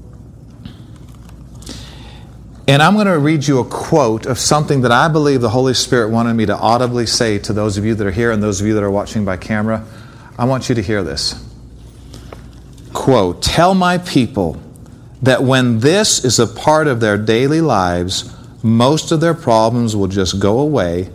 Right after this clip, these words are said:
and they won't have to keep always praying for the help that they need." When you're planted by the rivers of water, there's a constant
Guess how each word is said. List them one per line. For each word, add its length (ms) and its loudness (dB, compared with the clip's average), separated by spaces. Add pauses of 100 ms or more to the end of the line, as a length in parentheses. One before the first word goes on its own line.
(480)
and 120 2
they 80 2
won't 220 0
have 220 0
to 80 -2
keep 340 -4
always 380 0
praying 420 0
for 160 -4
the 80 -2
help 360 -4
that 160 -8
they 140 -6
need." 320 -8 (2000)
When 160 0
you're 140 2
planted 420 0
by 160 4
the 120 2
rivers 380 0
of 160 -2
water, 360 2
there's 220 0
a 60 0
constant 800 -4